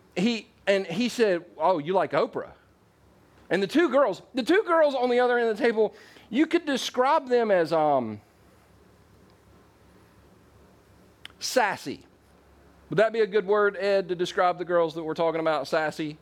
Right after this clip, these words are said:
Sa-, a little bit, li-, yeah, a little sassy. G-, sassy in a good way.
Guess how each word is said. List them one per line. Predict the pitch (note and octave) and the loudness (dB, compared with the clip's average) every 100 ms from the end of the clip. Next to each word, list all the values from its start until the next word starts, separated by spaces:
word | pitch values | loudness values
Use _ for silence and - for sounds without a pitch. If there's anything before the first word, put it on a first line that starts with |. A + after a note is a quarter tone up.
| - | -12
Sa-, | - | -8
a | - - | -8 -6
little | E3+ F#3 | -2 0
bit, | F3 E3+ - | -2 -4 -6
li-, | F#3 F#3+ | -4 0
yeah, | D#3+ | 0
a | C3+ | 0
little | G3 | -2
sassy. | G3 D#3 C#3+ E3 D#3+ E3 | 0 -2 -2 -8 -14 -14
G-, | E3 - | -14 -12
sassy | - B3 B3 A#3 | -4 -2 -2 -2
in | G#3 | -2
a | |
good | E3+ E3 | 0 -2
way. | C3 D2+ | -4 -10